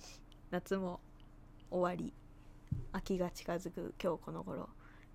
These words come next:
いかがお過ごしでしょうか？ということで、あ、えー、この番組は、私、佐藤が、あなたと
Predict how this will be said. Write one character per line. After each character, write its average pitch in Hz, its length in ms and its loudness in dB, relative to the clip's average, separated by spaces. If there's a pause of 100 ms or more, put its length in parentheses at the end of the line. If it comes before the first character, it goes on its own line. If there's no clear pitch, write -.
い 175 80 0
か 165 160 2
が 170 140 0
お 175 40 0
過 - 120 -4
ご 180 120 2
し 185 140 -6
で 180 80 0
し - 100 0
ょ 180 40 4
う - 20 0
か？ 180 100 6
と 202 80 10
い 202 60 12
う 202 80 12
こ 208 100 12
と 196 120 12
で、 190 120 12
あ、 170 220 12 (480)
え 196 40 6
ー、 - 1200 0
こ 220 80 12
の 262 120 12
番 269 220 12
組 262 200 12
は、 254 340 12 (1600)
私、 226 560 12
佐 240 220 12
藤 233 200 12
が、 196 240 12 (680)
あ 214 120 8
な 226 120 12
た 233 140 12
と 214 280 12